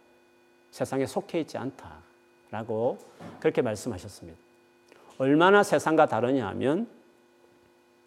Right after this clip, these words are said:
예수님이 하신 첫 십사 절에 나오는 것처럼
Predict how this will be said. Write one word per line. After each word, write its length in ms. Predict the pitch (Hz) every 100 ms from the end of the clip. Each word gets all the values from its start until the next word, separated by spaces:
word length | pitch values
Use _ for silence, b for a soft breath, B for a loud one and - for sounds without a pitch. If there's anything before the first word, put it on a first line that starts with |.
| _ _ _ -
예수님이 480 | 123 156 147 143
하신 460 | 127 127 135 120 117
첫 340 | - 147 - - - - -
십사 460 | - 156 - 117
절에 220 | 107 120 123
나오는 320 | 101 101 110
것처럼 640 | 101 - 104 117 98 73